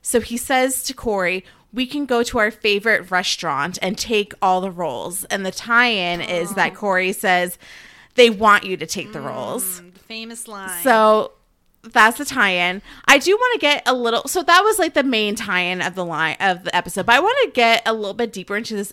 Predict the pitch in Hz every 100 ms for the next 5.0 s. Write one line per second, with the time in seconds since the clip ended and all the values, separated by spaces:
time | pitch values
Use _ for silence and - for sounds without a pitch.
0 | - - 190 247 240 240 240 220 220 262
1 | 330 554 233 226 - 233 226 202 202 190
2 | 208 180 147 143 202 302 - - - -
3 | - _ - 220 - 214 220 240 - 226
4 | 233 190 208 214 185 175 - 143 -